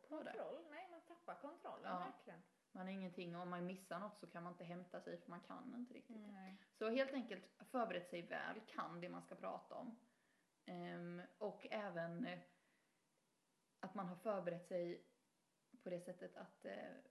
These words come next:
Speaker 1: all teknisk, ehm, tekniskt material, eller vill säga, liksom,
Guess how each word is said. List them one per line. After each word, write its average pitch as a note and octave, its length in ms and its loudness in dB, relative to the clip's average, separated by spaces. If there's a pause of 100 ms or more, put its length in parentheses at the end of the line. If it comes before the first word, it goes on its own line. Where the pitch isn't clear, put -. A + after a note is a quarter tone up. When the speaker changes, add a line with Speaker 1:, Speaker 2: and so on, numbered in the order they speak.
(140)
Speaker 1:
all F3 360 0 (180)
teknisk, - 840 -4 (920)
ehm, A3 600 -6 (880)
tekniskt A3+ 360 0
material, F3+ 500 4
eller F3 200 2
vill E3+ 140 -4
säga, E3+ 180 0
liksom, F3 320 -4